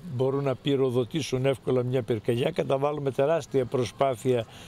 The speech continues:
να κρατήσουμε στο, καθαρή όλη την έκταση του Δήμου, που δεν είναι πάρα πολύ εύκολο σε όλες τις περιπτώσεις. Και επιπρόσθετα χρειάζεται και η επιτήρηση. Πρέπει να, μέχρι τις είκοσι έξι του μηνός ισχύει το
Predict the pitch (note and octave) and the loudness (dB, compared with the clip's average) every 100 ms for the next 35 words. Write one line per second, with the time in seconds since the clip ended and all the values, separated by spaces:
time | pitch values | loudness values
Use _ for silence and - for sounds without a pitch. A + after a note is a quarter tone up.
0 | - - - C3+ B2+ - B2+ B2 - E3+ | -18 -14 -4 -2 -2 0 0 0 -2 -4
1 | C#3 - C3+ B2+ A#2+ - - - - - | -2 -2 -2 -2 -4 -10 -10 -8 -4 -2
2 | B2+ C3+ C#3+ D#3+ E3 E3 C3 C3+ C3 B2+ | 0 0 2 2 2 0 -2 -2 0 -2
3 | - - - A2+ B2+ A2 C3+ E3 F3 - | -4 -6 -4 -4 -2 0 0 0 -4 -8
4 | - D3+ D#3+ D3+ B2 C3 A#2+ A2+ B2+ C3 | -6 0 0 0 0 0 0 0 0 0
5 | A#2 - A#2+ - C3 A2+ - - - A2+ | 0 0 0 2 0 0 -6 -6 -2 -2
6 | A2+ - D#3 C#3 A3+ - - - - - | 0 0 0 0 -4 -4 -14 -16 -16 -16
7 | - - - - - - - E3 D3+ - | -16 -16 -16 -16 -16 -8 0 0 -2 -4
8 | E3+ C#3 D3+ G3+ F#3 G3 C3 D#3+ F3+ D#3+ | -2 -2 2 2 2 0 0 2 0 0
9 | F#3+ F3 F#3 E3+ E3+ F#3+ F3 C3 C#3+ A2 | -2 0 0 2 2 2 0 0 -4 0
10 | D#3+ B2 A2 - D3+ D3 C#3 C#3+ C3+ C#3 | 0 0 -2 -2 0 -2 -2 -2 0 -2
11 | C3+ C#3+ C#3+ C#3 A#2 A#2+ C3+ D3 C#3+ A2+ | 0 0 -2 -4 -4 -2 -2 2 0 -2
12 | - C3+ C3+ C#3+ B2+ - - C3 - - | -4 -2 0 0 -2 -6 -8 -8 -8 -4
13 | D#3 C3+ C3+ | -4 -2 -4